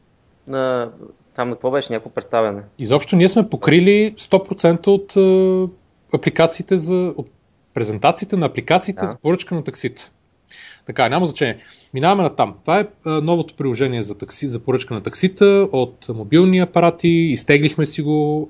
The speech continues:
Speaker 2: и го слагаме. Като се отвори приложението, а, поръчката на такси, е, която има една иконка, която се издърпа в едно кръгче, където пише, тоест,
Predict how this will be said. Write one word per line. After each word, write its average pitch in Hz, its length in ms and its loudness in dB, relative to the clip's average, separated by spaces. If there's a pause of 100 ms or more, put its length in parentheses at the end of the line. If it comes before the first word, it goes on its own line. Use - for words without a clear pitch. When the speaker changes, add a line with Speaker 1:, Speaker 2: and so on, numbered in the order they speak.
(260)
Speaker 2:
и 151 260 -2
го 143 140 -10
слагаме. 104 420 2
Като - 180 -14
се 117 60 -8
отвори 175 340 4
приложението, 107 640 -4 (920)
а, 110 580 -2 (720)
поръчката 151 400 4
на - 60 0
такси, 139 240 2
е, 185 80 2
която 160 240 2
има 156 140 2
една 147 100 2
иконка, 160 340 2
която - 300 -2
се - 120 -2
издърпа 156 460 2
в - 80 -6
едно 151 200 0
кръгче, - 460 -2 (420)
където 113 220 -10
пише, 135 480 -4 (180)
тоест, 117 320 -6